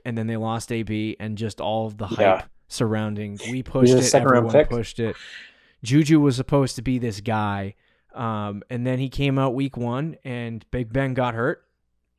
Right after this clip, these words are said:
Speaker 1: I think week two.
Speaker 2: Yep.
Speaker 1: So
Speaker 2: Yep.
Speaker 1: he had, like, a decent week one, and then week two, that was it. You Mason Rudolph the rest of the season, and then last year he was just bad. So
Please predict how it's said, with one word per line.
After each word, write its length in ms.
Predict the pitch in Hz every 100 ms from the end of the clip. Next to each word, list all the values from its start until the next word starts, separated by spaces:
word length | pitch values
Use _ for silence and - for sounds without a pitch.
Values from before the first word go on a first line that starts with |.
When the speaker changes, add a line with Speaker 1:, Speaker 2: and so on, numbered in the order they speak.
| _
Speaker 1:
I 80 | 123
think 240 | - 143 139
week 220 | 135 135
two. 220 | 127 127
Speaker 2:
Yep. 240 | 120 120 - 131 - - - - -
Speaker 1:
So 200 | 139 123
Speaker 2:
Yep. 140 | 101
Speaker 1:
he 80 | 139
had, 160 | 143 131
like, 100 | 113
a 40 |
decent 380 | 104 131 127 135
week 200 | 131 131
one, 240 | 120 120 127
and 100 | 117
then 280 | 117 117 113
week 220 | 127 123
two, 280 | - 123 131
that 140 | 120
was 140 | 123 123
it. 280 | 143 - _ _ - _ _
You 80 | 131
Mason 360 | 127 131 131
Rudolph 360 | 127 139 131 113
the 80 | 123
rest 220 | 123 110
of 60 | 117
the 80 | 107
season, 360 | 117 113 110
and 80 | 113
then 140 | 123 117
last 320 | 113 127 -
year 140 | 110
he 80 | 104
was 100 | 98
just 160 | 98 -
bad. 400 | 87 85 82 -
So 360 | 123 110 98